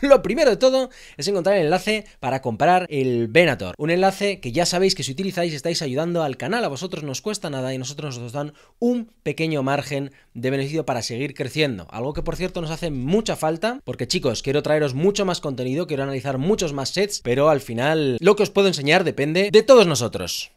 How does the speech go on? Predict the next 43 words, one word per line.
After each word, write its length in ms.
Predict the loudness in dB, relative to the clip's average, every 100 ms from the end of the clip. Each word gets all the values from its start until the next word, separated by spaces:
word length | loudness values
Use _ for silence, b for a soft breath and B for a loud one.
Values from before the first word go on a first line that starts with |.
| -2
Así 260 | 2 2
que, 260 | 0 -2 -4
si 220 | -4 -4
queréis 220 | 0 0
comprar 260 | 0 0 0
el 60 | 2
Venator, 360 | 0 2 0 0
hacedlo 340 | -2 -2 -2
utilizando 400 | -2 -4 -2 -2
cualquiera 480 | 0 -2 0 2 2
de 80 | 2
los 140 | 0
enlaces 240 | -2 -4
que 60 | -4
encontraréis, 520 | -4 -4 0 0 0
por 140 | -2 -2
ejemplo, 440 | 0 4 6 6
aquí, 320 | 2 -2 -2 0
en 240 | 4 4
el 80 | 4
vídeo 240 | 2 2
en 60 | 2
el 80 | 2
que 60 |
hablamos 300 | 4 4 4
del 140 | 2 0
Venator, 560 | 2 2 4 4 2 -2
aquí, 500 | -2 0 2 0 -2 -6
en 180 | -4
todo 180 | -2 0
brick 200 | 0 0
punto 260 | -2 -2 0
com, 220 | 0 0
directamente 560 | -2 -2 -4 -2 -2 -2
entrando 560 | -2 -2 2 0 0
en 120 | -4 -4
el 80 |
post 200 | 0 0
del 160 | 0 -2
U 140 | 2 2
C 180 | 2 0
S 180 | 0
Venator, 500 | 2 2 4 4 2